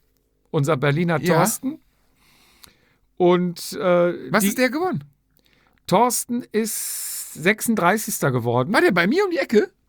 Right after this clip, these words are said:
Speaker 1: Der war bei dir um die Ecke. Sechs, äh, ja.
Speaker 2: Was bin ich geworden?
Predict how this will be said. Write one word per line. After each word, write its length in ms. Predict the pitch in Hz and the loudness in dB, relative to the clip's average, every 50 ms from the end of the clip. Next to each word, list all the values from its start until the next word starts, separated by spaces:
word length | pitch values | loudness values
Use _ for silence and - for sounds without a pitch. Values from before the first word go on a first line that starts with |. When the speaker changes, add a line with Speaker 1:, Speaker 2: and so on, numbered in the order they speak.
| _ - | _ 0
Speaker 1:
Der 180 | 139 139 139 131 | 2 2 2 2
war 360 | 156 190 226 240 254 262 254 | 2 2 4 4 2 0 0
bei 140 | 254 240 226 | 0 -2 0
dir 140 | 208 226 | 0 0
um 80 | 226 220 | 0 0
die 80 | 214 196 | 0 -2
Ecke. 240 | 160 147 - 151 | -4 -4 -4 -4
Sechs, 260 | 131 147 190 - - - | -4 -4 -4 -6 -8 -10
äh, 200 | - 202 170 160 147 143 | -6 -4 -4 -4 -4 -2
ja. 160 | 180 190 190 | 0 0 0
Speaker 2:
Was 80 | - | 0
bin 140 | - 208 185 | 0 -2 -6
ich 100 | 214 214 - | -6 -6 -4
geworden? 220 | 190 226 330 349 | -4 -4 -4 -6